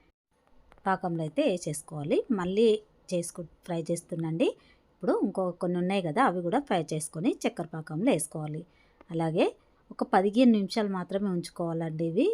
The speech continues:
ఎక్కువసేపు ఉంచుకోవద్దు. చాలా బాగా జ్యూస్ జ్యూస్గా వచ్చినాయి చూడండి. చూడండి,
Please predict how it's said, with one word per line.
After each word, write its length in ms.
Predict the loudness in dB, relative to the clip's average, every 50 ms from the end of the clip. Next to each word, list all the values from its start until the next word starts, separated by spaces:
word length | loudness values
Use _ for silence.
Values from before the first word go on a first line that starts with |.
| 0 -2
ఎక్కువసేపు 520 | -6 -8 -6 -6 -4 -2 -2 -4 -4 -4 -4
ఉంచుకోవద్దు. 640 | -4 -6 -6 -8 -8 -6 -4 -4 -2 2 2 2 2 0 -6 -20 _ _ -20 _ _ -8
చాలా 360 | -6 -4 -4 -2 0 0 2
బాగా 300 | 2 0 0 2 0 0
జ్యూస్ 280 | 0 0 -2 -4 -4 -6
జ్యూస్గా 340 | -8 -8 -8 -6 -6 -4 -4
వచ్చినాయి 360 | -4 -6 -6 -6 -6 -6 -6 -6
చూడండి. 460 | -8 -8 -6 -4 -2 0 2 2 2 2 0 -4 _ _ _ _ _ _ _ _ _ -10
చూడండి, 300 | -8 -6 -4 -2 -2 -2